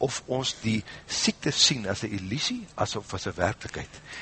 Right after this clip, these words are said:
En God se woord sien as 'n werklikheid of as 'n illusie. Hy gee ons die keuse. En omdat die vyand dit reg gekry het om vir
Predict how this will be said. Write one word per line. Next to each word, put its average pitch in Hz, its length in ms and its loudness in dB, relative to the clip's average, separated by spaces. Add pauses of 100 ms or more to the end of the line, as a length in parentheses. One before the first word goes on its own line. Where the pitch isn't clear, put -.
En 107 120 2
God - 260 -2
se 131 120 4
woord 123 300 2
sien 98 220 -8
as 82 140 -6
'n 90 80 -6
werklikheid 101 560 8 (280)
of - 180 -10
as 87 120 -6
'n 92 80 -4
illusie. - 400 -10 (1600)
Hy 98 80 -6
gee - 100 -10
ons 127 100 -6
die - 80 -10
keuse. - 300 -4 (1400)
En 156 220 12 (140)
omdat 220 480 10
die 104 120 0
vyand 180 360 6
dit 120 140 0
reg 104 200 4
gekry 123 260 -6
het 98 120 -4
om 98 80 -12
vir - 140 -12